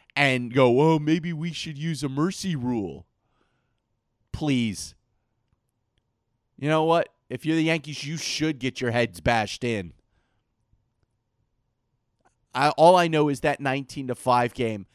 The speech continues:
I had a big smile on my face afterwards. And to hear Aaron Boone and the Yankees cry poor because they had to use a position player for two innings of work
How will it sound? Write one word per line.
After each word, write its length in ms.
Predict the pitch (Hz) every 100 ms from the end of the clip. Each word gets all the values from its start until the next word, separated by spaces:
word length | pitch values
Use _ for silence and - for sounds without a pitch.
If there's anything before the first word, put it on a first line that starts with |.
| _ _ _ -
I 160 | 123
had 100 | 135
a 60 | 117
big 240 | 90 135
smile 480 | - - 120 117 107
on 180 | 104 101
my 160 | 101 104
face 380 | - 107 92
afterwards. 800 | 107 101 - 98 78 62 - - _ _ _ _ _ _ _ _ _ _ _ _ _ _ _ _ _ _ _ _ _ -
And 160 | 135 135
to 60 |
hear 460 | 113 160 180 180 156 _ _ _ -
Aaron 360 | 156 156 143
Boone 260 | 110 143 139
and 120 | 123
the 60 | 117
Yankees 760 | 110 120 123 - 104 101 - _ _ _ _ _ _ _ _ _
cry 760 | - 151 139 135 131 123 123 - _ _ _ _ -
poor 580 | 147 135 107 87 80 _ _ _ _ _ _ _ _ -
because 300 | 123 131 98
they 120 | 127
had 140 | 123
to 60 | 117
use 180 | 120 117
a 60 |
position 520 | 127 117 143 139 135
player 340 | 107 127 113 107
for 160 | -
two 360 | 104 - 147 135
innings 300 | 123 120 107
of 140 | 120
work 400 | 104 92 82 _